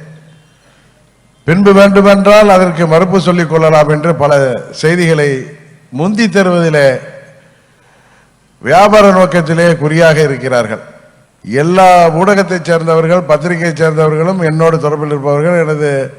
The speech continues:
உதவியாளர்களுடன் தொடர்பில் இருப்பவர்கள், அவர்களிடம் ஒரு வார்த்தை கேட்டிருந்தால் நன்றாக இருக்கும். ஆனால் நெஞ்சுவலி என்று போட்டதினால் அது எனக்கு உண்மையிலே பெரிய தலைவலியை கொடுத்து விட்டது. பரபரப்பாக ஒரு செய்தியை முந்தி தர வேண்டும் என்று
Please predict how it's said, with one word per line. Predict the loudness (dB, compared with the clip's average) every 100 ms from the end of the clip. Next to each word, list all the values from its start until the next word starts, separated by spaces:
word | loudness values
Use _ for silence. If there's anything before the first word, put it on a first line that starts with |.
| -20 _ _ -10
உதவியாளர்களுடன் | -4 2 4 4 2 0 -2
தொடர்பில் | -2 -2 -2 -4
இருப்பவர்கள், | -4 -2 -2 -2 -4 -4 -14 -20 -8
அவர்களிடம் | 0 2 2 2 2 0
ஒரு | 2
வார்த்தை | 2 2 0 -2
கேட்டிருந்தால் | -2 -2 -2 0 0 0
நன்றாக | 0 2 2
இருக்கும். | 0 -2 -2 0
ஆனால் | 0 -2 -2
நெஞ்சுவலி | -2 -2 0 2 2
என்று | 0 -2 0
போட்டதினால் | 2 2 2 2 0 -2 -10 -20 -20 -8
அது | -4 -2
எனக்கு | 0 0 0 -2
உண்மையிலே | 0 2 4 2
பெரிய | 2 2 4 4 4 0 -8 -14 -2
தலைவலியை | 2 4 4 4 4 4
கொடுத்து | 0 -2 -2
விட்டது. | -2 -2 -4 -8 -20 -20 -20 _ _ -2
பரபரப்பாக | 2 2 4 2 2 2 4 4 2
ஒரு | 2
செய்தியை | 0 2 2 0
முந்தி | 0 -2 0
தர | 2 2 0
வேண்டும் | -2 -4 -4
என்று | -2 0